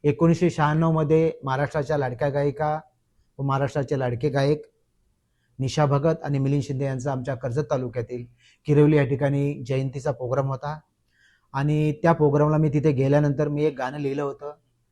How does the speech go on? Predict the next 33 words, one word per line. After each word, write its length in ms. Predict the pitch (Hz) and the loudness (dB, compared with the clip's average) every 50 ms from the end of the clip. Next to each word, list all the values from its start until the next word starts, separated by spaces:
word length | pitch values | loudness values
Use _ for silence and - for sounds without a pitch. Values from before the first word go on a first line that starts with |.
| _ - | _ -4
त्यावेळेस 220 | 147 147 151 147 147 | -2 0 0 0 0
मला 140 | 147 143 143 | -2 0 0
वाटतं 160 | 143 135 151 | 0 0 0
आनंद 240 | 135 131 139 147 135 | -2 -2 -2 -4 -4
शिंदेचं 380 | 123 135 139 143 127 143 147 139 | -4 -6 -6 -4 -4 -4 -4 -4
नवीनच 340 | 131 131 147 151 160 147 | -4 -4 -2 -4 -4 -4
गाणं 240 | 139 135 127 131 135 | -4 -6 -6 -6 -6
बाजारामध्ये 500 | 131 123 120 127 131 131 131 131 135 131 | -6 -6 -6 -6 -8 -8 -10 -8 -6 -6
आलं 160 | 127 131 131 | -4 -4 -2
होतं, 300 | 131 123 127 127 131 135 _ _ _ _ _ _ _ - - - _ _ _ - 101 101 - - | -4 -4 -6 -8 -12 -14 _ _ _ _ _ _ _ -20 -20 -20 _ _ _ -16 -16 -14 -6 -2
डोकं 280 | 139 143 120 - 156 120 | 0 0 2 2 0 0
फिरलंय 400 | 135 131 127 135 139 135 135 127 | 0 -2 -2 -2 -4 -4 -4 -4
बघा 360 | 131 127 123 135 127 127 127 | -4 -4 -4 -4 -6 -6 -8
बयेचं 400 | 123 127 127 127 123 127 127 117 | -8 -6 -6 -6 -6 -6 -8 -8
डोकं 240 | 120 117 - 131 117 | -8 -8 -8 -10 -12
फिरलंय. 320 | 120 120 113 120 120 120 117 120 120 _ _ _ _ _ _ _ _ - | -10 -10 -10 -10 -10 -8 -10 -12 -12 _ _ _ _ _ _ _ _ 4
ह्या 140 | 147 151 | 4 4
चालीच्या 520 | 147 151 - 156 131 135 147 143 147 156 135 | 4 4 4 2 4 4 2 2 4 2 2
आधारेवरती 480 | 131 120 147 143 156 156 147 147 151 | 4 4 4 6 6 6 6 4 2
मी 120 | 143 143 143 | 2 2 2
एक 120 | 139 123 | 2 0
गाणं 320 | 131 123 123 139 143 143 - - | 0 -2 -2 0 -2 -2 -4 -6
लोकगीत 320 | 135 135 127 117 139 143 - 135 | -8 -10 -10 -8 -8 -8 -8 -4
लिहिलं 160 | 139 143 135 | -6 -4 -4
होतं 180 | 131 127 127 135 | -6 -10 -10 -16
आणि 160 | 131 131 _ - | -18 -18 _ -12
ते 60 | 156 | -12
गाणं 260 | 139 139 131 135 139 | -10 -10 -12 -14 -16
घेऊन 220 | 139 127 139 139 143 | -18 -20 -18 -18 -18
मी 60 | 143 | -16
त्या 140 | - 143 131 | -14 -16 -16
ठिकाणी 320 | 123 123 - 143 139 131 | -16 _ -20 -20 -20 -16
गेल्यानंतर 600 | 123 120 120 120 139 165 165 156 127 - 143 147 | -12 -10 -6 -4 -2 -2 -2 -2 -2 -4 -4 -4